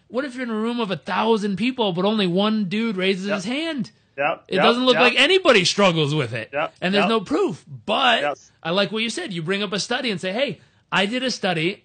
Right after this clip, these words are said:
Speaker 1: on five thousand people, and based on the five thousand people, seventy-two percent said this."
Speaker 2: Mm-hmm.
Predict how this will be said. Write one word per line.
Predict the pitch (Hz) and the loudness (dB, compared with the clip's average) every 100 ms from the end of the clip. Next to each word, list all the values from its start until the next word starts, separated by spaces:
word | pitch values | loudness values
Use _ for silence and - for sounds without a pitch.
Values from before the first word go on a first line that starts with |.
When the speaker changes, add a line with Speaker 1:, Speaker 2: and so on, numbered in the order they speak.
| _ | _
Speaker 1:
on | 180 170 170 - _ | -4 -2 -4 -6 _
five | - 175 196 208 | -4 0 0 -2
thousand | - 165 175 190 202 220 | -6 -2 0 0 -2 -6
people, | 175 151 156 180 - _ _ _ _ | -6 -6 -6 -6 -8 _ _ _ _
and | - 170 | -6 -2
based | 185 208 | 0 0
on | 208 | -2
the | 165 | -6
five | - 190 208 | -2 0 -2
thousand | 208 214 214 | -2 -2 -2
people, | 202 180 143 160 196 - _ - | -4 -6 -4 -4 -4 -8 _ -12
seventy-two | - - 240 226 208 254 254 254 247 - - 254 240 240 - | -8 -4 0 0 -2 -6 -2 -2 -4 -8 -4 -2 -2 -4 -6
percent | 220 196 - 254 214 175 - | -6 -4 -2 -2 -2 -4 -10
said | - 240 196 156 165 208 220 _ - | -4 0 0 0 -2 -4 -12 _ -12
this." | 131 185 175 117 - - | 0 4 4 2 -8 -8
Speaker 2:
Mm-hmm. | - | -12